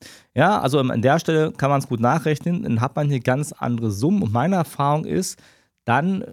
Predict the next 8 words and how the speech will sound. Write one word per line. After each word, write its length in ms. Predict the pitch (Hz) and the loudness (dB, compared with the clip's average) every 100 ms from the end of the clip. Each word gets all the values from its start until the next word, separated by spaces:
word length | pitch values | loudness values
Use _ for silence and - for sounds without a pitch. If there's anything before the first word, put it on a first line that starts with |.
| - _ | -18 _
kriegt 240 | - 160 | -4 0
das 180 | 156 - | -2 -2
Thema 240 | - 143 | -2 -2
Arbeitssicherheit 800 | - 120 - 190 202 117 110 120 | 0 0 -2 -6 -2 -2 -2 -2
einen 120 | 120 | -4
ganz 240 | 104 151 175 | -2 -2 -4
anderen 240 | 165 117 | -4 -4
Stellenwert, 800 | - - 196 175 95 92 104 185 | -4 0 0 2 0 -2 -2 -4